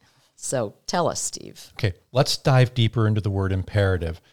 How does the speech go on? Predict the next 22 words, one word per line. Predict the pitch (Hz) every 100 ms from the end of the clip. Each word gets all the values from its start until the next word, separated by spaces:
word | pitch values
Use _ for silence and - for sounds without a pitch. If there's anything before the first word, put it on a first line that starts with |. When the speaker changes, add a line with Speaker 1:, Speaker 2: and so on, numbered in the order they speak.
| _ _
Speaker 2:
and | 110 98 95
explore | 92 - 113 98 95
its | 127 139
connected | - - 95 82 90
meanings. | 87 82 - - - - _ _ _ _ _ _ _ _ -
Imperative | 123 - 170 170 147
means | 135 143 151 -
to |
do | 120 - 123 139
something | - 110 95 113 110
and | 123
to |
take | - 107 92
notice. | 110 143 98 98 - - _ _ _ _ -
In | 120
etymology, | 120 110 120 190 165 - 98 101
imperative | 110 - 117 110 110 107
is | 104
based | - 104 101 -
upon | - 107 98
the | 101
root | 92 98 92